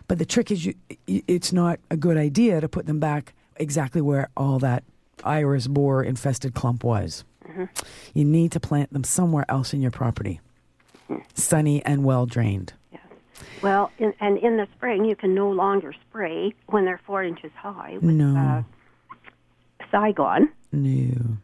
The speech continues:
Speaker 2: So I'm wondering, is there anything that I can use in the spring, um,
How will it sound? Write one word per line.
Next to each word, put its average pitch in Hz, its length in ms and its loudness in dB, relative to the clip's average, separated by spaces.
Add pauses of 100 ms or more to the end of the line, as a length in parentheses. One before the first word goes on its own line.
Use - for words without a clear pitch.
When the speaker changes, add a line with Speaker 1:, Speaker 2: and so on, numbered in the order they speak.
(140)
Speaker 2:
So 185 500 2
I'm 180 180 -6
wondering, 180 420 0
is 170 120 -4
there 143 120 -14
anything 208 440 -2
that 180 140 -10
I 180 80 -6
can 165 220 -8
use 202 340 0 (140)
in 160 160 -6
the 135 80 -8 (120)
spring, 233 380 0 (920)
um, 190 480 -2